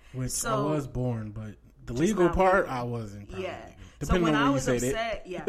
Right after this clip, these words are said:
Speaker 1: <laughs>
Speaker 2: So when I was like, you know, "Where my husband at?" Like, at sixteen, seventeen years old, like,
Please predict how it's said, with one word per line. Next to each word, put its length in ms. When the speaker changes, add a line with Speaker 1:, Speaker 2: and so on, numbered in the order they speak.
Speaker 1:
<laughs> 100
Speaker 2:
So 160
when 140
I 100
was 180
like, 360
you 120
know, 220
"Where 160
my 180
husband 540
at?" 240
Like, 260
at 200
sixteen, 340
seventeen 400
years 220
old, 280
like, 320